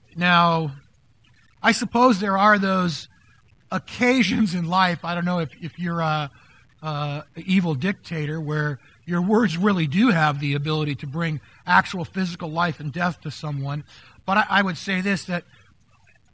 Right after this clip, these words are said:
every day, every one of us has the opportunity to bring life or death metaphorically to other people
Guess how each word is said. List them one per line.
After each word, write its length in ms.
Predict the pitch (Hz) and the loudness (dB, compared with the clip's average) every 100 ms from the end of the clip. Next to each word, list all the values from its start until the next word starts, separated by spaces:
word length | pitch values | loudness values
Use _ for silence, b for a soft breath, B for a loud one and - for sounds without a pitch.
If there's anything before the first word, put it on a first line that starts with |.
| _ - | _ 0
every 380 | 220 196 196 | 0 2 0
day, 400 | 160 185 190 175 | 2 4 4 4
every 280 | 190 180 180 | 2 0 0
one 240 | 165 170 185 | -2 0 -2
of 140 | 156 | -2
us 240 | 151 143 | -4 -6
has 220 | - 160 131 | -8 -8 -8
the 120 | 165 | -6
opportunity 840 | 160 156 156 - 156 151 147 139 - b b b | -6 -6 -12 -8 -6 -4 -6 -6 -10 b b b
to 200 | - 170 | -4 -2
bring 380 | 147 180 190 185 | 0 2 4 4
life 340 | 175 175 170 175 | 2 2 0 -2
or 140 | 156 | -4
death 280 | 139 165 135 | -2 -4 -2
metaphorically 680 | 175 165 - 156 165 151 | -4 -4 -6 -8 -8 -8
to 120 | 135 147 | -10 -10
other 140 | 139 | -10
people 320 | - 131 120 | -8 -8 -10